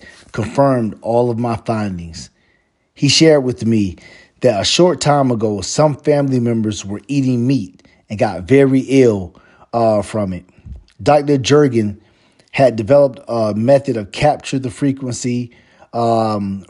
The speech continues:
from a vaccinated rubbery clot of a deceased person and have developed a scientific way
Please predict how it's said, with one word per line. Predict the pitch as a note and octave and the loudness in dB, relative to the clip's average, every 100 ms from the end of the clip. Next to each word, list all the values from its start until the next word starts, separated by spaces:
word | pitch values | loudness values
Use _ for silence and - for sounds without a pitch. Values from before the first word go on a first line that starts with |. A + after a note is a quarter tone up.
| _ | _
from | B2+ A#2 | -2 0
a | |
vaccinated | G2 B2+ B2+ - B2 B2 B2 - | 2 2 2 -2 -2 0 -2 -4
rubbery | G2 A2 B2+ B2+ B2 A#2+ A#2 A2+ _ - | -4 2 2 2 0 0 -4 -6 _ -12
clot | - B2+ B2 - - - - _ _ _ _ _ | -4 -2 -2 -6 -14 -18 -20 _ _ _ _ _
of | A2+ | -6
a | A2 | -4
deceased | G2 A2 - D#3 A#2+ - | -4 -6 0 0 -2 -2
person | A#2+ G#2+ - G#2 | 0 0 -4 -6
and | G2+ A2 | -4 -4
have | A2+ A2 F#2+ F#2+ | -2 -2 -4 -8
developed | G#2 C3 C3+ A2+ | 0 2 2 0
a | G#2+ | -8
scientific | - B2+ C3 - B2 C3 | -4 0 0 -2 -6 -6
way | G#2+ A#2 A2 G#2+ | -2 -2 0 -2